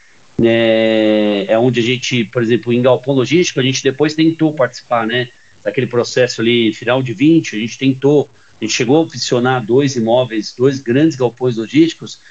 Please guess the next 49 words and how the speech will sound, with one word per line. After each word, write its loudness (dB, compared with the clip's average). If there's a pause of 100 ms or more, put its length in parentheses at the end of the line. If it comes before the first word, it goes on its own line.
(260)
só 0
que 0
a 0
gente -4
percebeu 0
que -2
a 2
gente 0
era 2
só -2
mais 0
um 4
nesse -2
meio, -2
né? 0
Existiam -2
outros 2
fundos 0
que -6
eram 2
muito 0
maiores 0
que -8
a -2
gente -2 (360)
e -6
consegui-, -4
e -6
que -20
conseguiam 2
fa-, -2
ser -4
mais 2
competitivos -4
que 0
a 0
gente -2 (360)
naquele 0
momento. 2 (100)
Então -4
a 0
gente -4
perce-, -4 (260)
percebeu 0
que 2 (420)
no 4
setor -2
de -4
varejo, 2